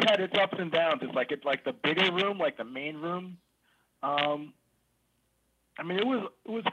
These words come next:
cool when they would, like, book good stuff, but it had, like, ups and downs as far as, like, sometimes they'd have a stretch of where, where they were booking, like, a lot of good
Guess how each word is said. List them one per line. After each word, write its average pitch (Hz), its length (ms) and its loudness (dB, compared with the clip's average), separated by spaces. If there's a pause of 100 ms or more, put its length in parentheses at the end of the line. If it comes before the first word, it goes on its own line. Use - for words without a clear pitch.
cool 196 400 2
when 170 100 -2
they 156 140 -2
would, 147 160 0
like, 127 300 -2
book - 180 0
good 143 280 -4
stuff, 135 340 0
but 135 160 0
it 135 80 -2
had, 143 180 -2
like, 135 220 -2
ups 135 200 -4
and 127 120 -8
downs 127 320 -2
as 107 100 -12
far 117 160 0
as, 110 80 -4
like, 104 180 -4
sometimes 143 480 -4
they'd 127 120 -4
have 123 160 -2
a 110 60 -6
stretch - 340 -4
of 104 160 -8
where, 101 180 -6 (640)
where 113 100 -4
they 113 100 -2
were 110 80 -2
booking, 110 340 -8
like, 98 120 -6
a 95 60 -4
lot 104 260 -2
of 107 140 -6
good 110 160 -4